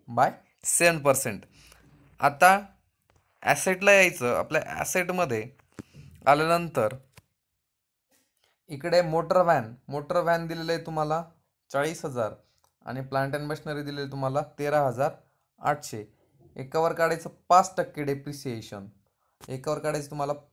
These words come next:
पाच टक्के डेप्रिसिएशन, याच्यावर टा-, पाच टक्के काढून घ्यायचं, ते येईल दोन हजार. आणि चाळीस हजारातून दोन हजार लेस केल्यानंतर जे काही थर्टी एट थाउजंड उरतील ते आउटरला टाकायचे आहेत.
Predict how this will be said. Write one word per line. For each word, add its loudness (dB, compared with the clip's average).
पाच 2
टक्के -6
डेप्रिसिएशन, -6
याच्यावर -10
टा-, -14
पाच -4
टक्के -10
काढून -4
घ्यायचं, -8
ते -8
येईल -8
दोन -2
हजार. -4
आणि -10
चाळीस 2
हजारातून -2
दोन -4
हजार -2
लेस -4
केल्यानंतर -6
जे -6
काही -4
थर्टी -8
एट -8
थाउजंड -4
उरतील -12
ते -4
आउटरला 0
टाकायचे -8
आहेत. -12